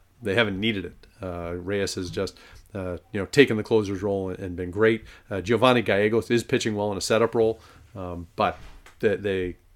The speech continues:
you know, Jordan Hicks is on the injured list, so, uh, they really don't need to go by committee when they can, uh, run Reyes as, as the full-time closer. Uh, in Tampa Bay, Diego Castillo,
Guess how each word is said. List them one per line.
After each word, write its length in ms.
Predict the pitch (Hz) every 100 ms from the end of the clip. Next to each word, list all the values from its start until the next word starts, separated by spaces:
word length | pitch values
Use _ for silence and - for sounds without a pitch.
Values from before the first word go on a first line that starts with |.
| -
you 80 | 92
know, 100 | 90
Jordan 300 | 104 107 90
Hicks 240 | 101 -
is 80 | 101
on 140 | 95
the 100 | 95
injured 240 | 120 123 120
list, 200 | 120 -
so, 220 | 110 95 - - -
uh, 220 | 104 92 87 -
they 100 | 110
really 200 | 113 107
don't 140 | 101 104
need 180 | 107
to 60 | 107
go 120 | 101
by 160 | 98 90
committee 320 | - 107 92
when 180 | 85 87
they 120 | 87
can, 260 | - 87 82 _ -
uh, 200 | 87 85
run 380 | 85 98 90 82
Reyes 380 | 92 95 90 -
as, 240 | 90 82 - - - - 160
as 140 | 139
the 60 | 127
full-time 400 | 139 127 123 113
closer. 360 | 127 131 104 - - - _ _ - - - -
Uh, 120 | 117 104
in 120 | 113
Tampa 280 | 147 123 113
Bay, 220 | 139 110
Diego 340 | 101 120 131
Castillo, 560 | 127 117 - 151 120